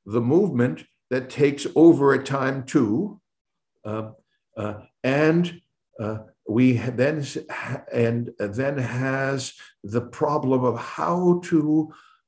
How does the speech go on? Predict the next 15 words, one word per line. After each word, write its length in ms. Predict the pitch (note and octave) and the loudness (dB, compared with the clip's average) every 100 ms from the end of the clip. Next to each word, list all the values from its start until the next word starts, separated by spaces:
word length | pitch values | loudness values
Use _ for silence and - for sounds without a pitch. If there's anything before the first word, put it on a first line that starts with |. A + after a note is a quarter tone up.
| _ | _
constitutionalize 1800 | - D3 E3 - - C#3+ - - F#3+ - B2 G#2+ G#2+ A2+ A2 A2+ A#2+ A#2 - _ _ _ - | -12 -6 -6 -8 -10 -12 -10 -10 -8 -8 -6 -6 -8 -10 -8 -6 -6 -8 -16 _ _ _ -4
its 260 | C3 - - - | -4 -4 -16 -6
charisma. 640 | B2+ G#2+ A#2 - - - - _ _ _ _ _ _ _ _ _ _ _ _ _ _ | -4 -2 -4 -6 -12 -16 -20 _ _ _ _ _ _ _ _ _ _ _ _ _ _
Right? 180 | - - _ | -20 -20 _
And 100 | G2 | -8
that's 200 | G#2+ - | -8 -2
where 120 | A2 | -2
you, 340 | G#2+ G2+ G2 - _ - | 0 -2 -4 -12 _ -4
your 160 | G2+ | -4
Max 320 | F2+ G#2+ G#2 - | -2 -2 -4 0
Weber 300 | A2 F#2+ F2 | 0 0 -4
comes 320 | G#2 F#2+ - | -6 -8 -10
in. 220 | D2 - _ _ _ _ _ _ _ | -12 -14 _ _ _ _ _ _ _
But 140 | A#2 A#2 | -6 0
the 360 | B2 A2+ - | 2 2 0